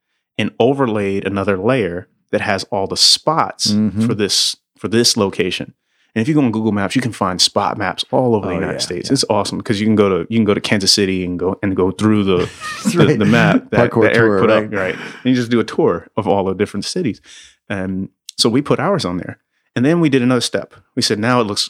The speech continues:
Speaker 1: great. It looks convoluted on Google Maps." Google Maps, by the way, is not a great platform for doing this. We're, we wish to move to U map or something,
Speaker 2: Right.
Speaker 1: O S M at some point.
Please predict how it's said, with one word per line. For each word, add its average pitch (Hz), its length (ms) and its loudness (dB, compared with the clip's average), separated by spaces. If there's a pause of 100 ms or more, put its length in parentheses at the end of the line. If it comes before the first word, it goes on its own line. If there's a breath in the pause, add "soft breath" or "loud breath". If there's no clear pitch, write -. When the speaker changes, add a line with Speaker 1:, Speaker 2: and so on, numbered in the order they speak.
(120)
Speaker 1:
great. 101 360 -2
It 104 100 0
looks 117 200 0
convoluted 95 500 0
on 87 160 -4
Google 98 240 -2
Maps." - 140 -6
Google 139 240 4
Maps, 107 200 0
by 92 120 0
the 90 60 -2
way, 90 80 -2
is 82 80 -8
not 92 160 -2
a - 20 -6
great 87 220 -2
platform 87 400 -2
for 90 80 -8
doing 87 180 -6
this. 87 160 -6 (400 soft breath)
We're, 98 260 -2
we 107 140 0
wish 110 300 0
to 104 80 -2
move 98 240 0
to 101 100 0
U 90 160 0
map 87 300 -6
or 92 60 -6
something, 87 240 -2
Speaker 2:
Right. 98 80 6
Speaker 1:
O 95 40 4
S 87 140 -2
M 85 180 -4 (260)
at 92 100 -2
some 92 160 -2
point. - 220 -6